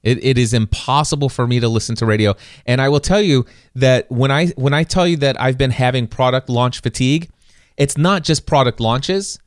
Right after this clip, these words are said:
but it's, it, it, it's really, if, if I had to give you a more accurate title, but it's not as copy, you know, it's not as great copy. It, it's just like, just call to action fatigue. You know, that, that's really what it is, because it, because it is product launches, because there are,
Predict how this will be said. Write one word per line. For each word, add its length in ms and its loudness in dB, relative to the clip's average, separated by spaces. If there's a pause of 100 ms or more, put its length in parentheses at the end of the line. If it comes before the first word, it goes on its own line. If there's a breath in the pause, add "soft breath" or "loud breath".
(240)
but 240 2
it's, 180 0 (100)
it, 180 -6
it, 160 -16 (160 soft breath)
it's 180 0
really, 560 2
if, 220 -2
if 160 -2
I 100 2
had 240 2
to 60 0
give 180 0
you 160 2
a 40 2
more 220 2
accurate 400 0
title, 300 2
but 140 0
it's 120 -4
not 240 0
as 400 -2
copy, 560 -4
you 140 -6
know, 80 -4
it's 220 -4
not 180 0
as 100 -2
great 260 -2
copy. 440 -2 (320 soft breath)
It, 240 0
it's 160 0
just 160 -2
like, 340 -2
just 380 -6
call 240 2
to 100 2
action 400 -2
fatigue. 520 -4 (560)
You 100 0
know, 140 4
that, 240 2
that's 260 0
really 280 4
what 180 2
it 80 2
is, 180 2
because 300 0
it, 200 -2
because 240 0
it 140 2
is 160 2
product 380 2
launches, 320 -2
because 260 -2
there 140 4
are, 140 2